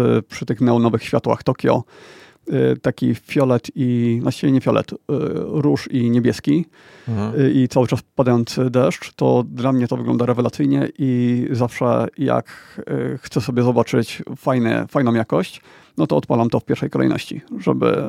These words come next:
Speaker 1: no, dla mnie to jest taki benchmark.
Speaker 2: E, no to, to z takich wizualnych, jeśli, no, Black Hawk Down jest dla mnie absolutnym majstersztykiem, w ogóle genialny film. Em, natomiast, em, o Jezu, e, Blade Runner nowy,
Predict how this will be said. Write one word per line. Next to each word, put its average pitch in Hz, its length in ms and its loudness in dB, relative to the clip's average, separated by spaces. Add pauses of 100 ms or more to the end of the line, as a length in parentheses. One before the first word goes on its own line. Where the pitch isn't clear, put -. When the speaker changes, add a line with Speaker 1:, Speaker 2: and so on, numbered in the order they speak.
(140)
Speaker 1:
no, 156 220 2 (460)
dla 165 220 2
mnie 131 100 4
to - 100 -2
jest 120 60 -4
taki 127 160 -2
benchmark. - 440 -4 (640)
Speaker 2:
E, 107 120 2
no 110 140 2
to, 113 560 2
to 120 100 0
z - 80 -6
takich 113 300 -4
wizualnych, 101 680 0
jeśli, 113 260 -4
no, 110 140 -2
Black 120 280 -2
Hawk 110 180 0
Down 104 180 4
jest 98 120 2
dla 95 120 4
mnie 92 140 4
absolutnym 98 460 0
majstersztykiem, 95 680 -2 (100)
w - 60 -4
ogóle 92 200 0
genialny 82 440 0
film. 80 280 -4 (580)
Em, 90 520 0 (140)
natomiast, 95 1400 0 (380)
em, 92 260 -4 (120)
o 110 60 2
Jezu, 92 520 2
e, 95 100 4
Blade 92 280 2
Runner 90 260 4
nowy, 85 300 2